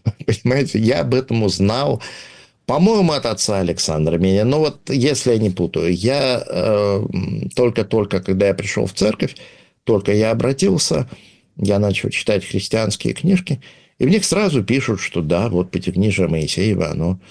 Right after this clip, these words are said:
складывается на протяжении, там, какого-то периода в истории народа Божия, и что, э, это не, не сел Моисей за свой ноутбук и не написал этот текст от начала до конца. Это понятно.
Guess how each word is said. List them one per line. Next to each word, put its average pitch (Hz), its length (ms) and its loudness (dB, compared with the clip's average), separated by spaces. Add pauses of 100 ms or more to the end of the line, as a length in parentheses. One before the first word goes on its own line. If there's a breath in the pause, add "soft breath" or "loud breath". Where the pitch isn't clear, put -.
(360 loud breath)
складывается 101 640 0
на 78 60 -2
протяжении, 95 560 -2
там, - 440 -8
какого-то - 680 -2
периода 113 380 2
в 104 100 2
истории 95 400 0
народа 87 380 0
Божия, 113 520 -2 (580 loud breath)
и 107 80 0
что, 107 580 0 (800 loud breath)
э, 69 600 -4 (1200)
это 107 460 0
не, 131 200 6
не 139 200 4
сел 139 540 2
Моисей 117 640 2
за 95 160 0
свой 110 380 2
ноутбук 110 760 2
и 104 720 0
не 117 120 2
написал 127 540 0
этот 92 220 -2
текст 90 300 -2
от - 100 -16
начала 76 400 -4
до - 100 -8
конца. - 460 -6
Это - 200 -14
понятно. 160 540 -2